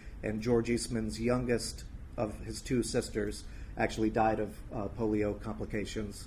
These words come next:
uh, when Eastman was, uh, young. So that was a cause that was close to his heart. So he did donate in the nineteen twenties pictures for, uh, polio treatment at,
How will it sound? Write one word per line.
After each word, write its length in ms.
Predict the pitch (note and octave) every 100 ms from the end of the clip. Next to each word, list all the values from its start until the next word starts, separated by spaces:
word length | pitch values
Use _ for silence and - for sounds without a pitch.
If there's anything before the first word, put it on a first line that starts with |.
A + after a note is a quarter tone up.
| -
uh, 220 | G#2 G#2 F#2+ - - -
when 260 | A2+ G#2+ A2
Eastman 340 | A2 A2 G2+
was, 380 | G#2 G2+ - - -
uh, 160 | F#2+
young. 380 | F#2+ G#2+ G#2 G2 - - -
So 140 | A2+
that 160 | A#2 G2+
was 120 | G2+
a 60 |
cause 440 | G2+ - A#2 G#2 -
that 140 | -
was 120 | G#2
close 300 | - A2 G2+
to 120 | - G2
his 140 | F#2+
heart. 240 | G#2+ F#2+
So 100 | -
he 80 | A#2
did 320 | A#2 A2+ -
donate 380 | - G#2+ A2 G#2+ - - - -
in 100 | A2
the 60 | G#2+
nineteen 360 | G#2 - A2
twenties 380 | F#2+ A2+ G#2+ G#2
pictures 580 | - A#2+ - G2+ G2 - -
for, 260 | G#2 G2+ - - - -
uh, 240 | G#2 F#2+ F#2 - - -
polio 320 | B2+ A2 G#2
treatment 420 | - G#2+ G#2+ G2 - B2
at, 260 | G#2 -